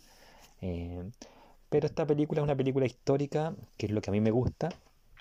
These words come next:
Y siempre he dicho que si una película histórica logra que la gente que la ve quiera saber qué ocurrió realmente, qué fue real, qué fue ficción, etcétera,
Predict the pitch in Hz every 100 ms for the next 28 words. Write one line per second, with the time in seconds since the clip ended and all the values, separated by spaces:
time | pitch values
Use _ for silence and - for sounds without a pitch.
0 | - - - 113 110 - 143 135 147 139
1 | 151 - 143 123 135 127 127 127 123 -
2 | - 123 107 - - - - - _ _
3 | - 104 120 139 139 139 - 160 - -
4 | 92 - - 135 127 - 104 - - 90
5 | 90 110 104 _ _ _ _ _ _ -
6 | 117 120 - 104 113 - 127 123 120 123
7 | 120 104 113 117 117 - 110 - 104 101
8 | 104 - - - 95 - 113 110 101 -
9 | 127 160 190